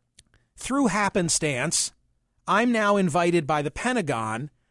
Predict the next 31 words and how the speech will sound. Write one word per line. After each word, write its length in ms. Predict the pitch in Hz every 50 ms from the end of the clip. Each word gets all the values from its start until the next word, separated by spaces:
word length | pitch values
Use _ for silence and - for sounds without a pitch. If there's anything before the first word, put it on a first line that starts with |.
| _ _ _ _ - _
to 100 | - -
participate 680 | 180 - 190 190 - 254 247 - 262 - 220 208 208 185
in 100 | 180 175
something 380 | - - 185 180 - 190 180 -
called 440 | - 175 170 170 165 160 147 139 - - 160
J 260 | 139 - 214 214 240
C 300 | - - - 220 202 180
O 120 | 175 170 160
C. 420 | - - - 147 123 98 78 - -
You 140 | 151 180
know, 80 | 185 185
they've 120 | 180 170
got 160 | 151 180 170 165
an 80 | 156
acronym 460 | 165 165 170 160 - 175 160 151 147
for 160 | 135 147 131 135
everything. 460 | 147 131 135 127 107 120 98 82 78 _ - - - _ -
Joint 340 | - - 214 240 277 277 254
Civilian 640 | - - 269 254 196 185 208 208 202 202 196 196 190
Orientation 920 | - 190 185 196 196 190 180 175 165 151 - 175 160 156 - 165 143 135
Conference. 600 | - 135 127 120 113 104 - 95 - - - - - - - - - -
I'm 180 | - 190 196 196
one 160 | 202 208 208
of 180 | 202 190 - - _ _
forty-five 1080 | - - - 240 240 269 277 294 302 302 - - - 202 185 185 180 185 190 175 -
civilians. 760 | - - - 214 160 180 208 202 180 139 120 110 104 127 - -
It's 160 | 143 - -
not 220 | 151 147 151 190
a 40 | 233
press 420 | 220 - - - 156 - - - -
trip. 360 | - 160 135 - - _